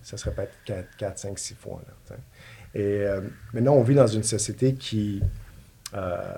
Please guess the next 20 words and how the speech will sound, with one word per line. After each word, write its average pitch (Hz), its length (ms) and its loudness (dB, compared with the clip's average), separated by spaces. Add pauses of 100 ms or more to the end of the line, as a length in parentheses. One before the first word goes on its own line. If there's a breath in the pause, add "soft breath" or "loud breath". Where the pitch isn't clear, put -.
(240)
bon, 92 140 -6
on 90 60 -6
va 90 100 -6
couper - 220 -10
un 95 40 -4
petit - 140 -10
peu 92 100 -12
l'histoire, 90 380 -8
là, 131 240 -6
euh, 92 400 -6
pour - 140 -20
pas 101 100 -6
emmerder 87 320 -8
tout - 120 -16
le 87 60 -10
monde, 113 160 -6 (460 loud breath)
mais, 107 360 0
euh, 104 480 2 (640)
il, 107 280 -2 (1400 loud breath)
si, 208 440 2